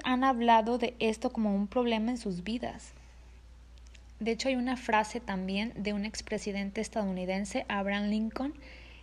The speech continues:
que dijo, "No puedes escapar de la responsabilidad del mañana evadiéndola hoy". O sea que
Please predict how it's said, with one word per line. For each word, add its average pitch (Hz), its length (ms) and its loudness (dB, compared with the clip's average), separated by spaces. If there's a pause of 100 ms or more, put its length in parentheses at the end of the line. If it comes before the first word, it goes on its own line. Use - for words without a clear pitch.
(260)
que 214 760 4 (380)
dijo, 214 540 2
"No 208 340 2
puedes 240 320 2
escapar 214 580 2
de 220 80 -2
la 220 140 0
responsabilidad 202 960 0
del 220 320 -2
mañana 208 500 -2 (180)
evadiéndola 196 840 0
hoy". 202 320 2 (1200)
O 214 160 -4
sea 233 180 -2
que 240 160 -2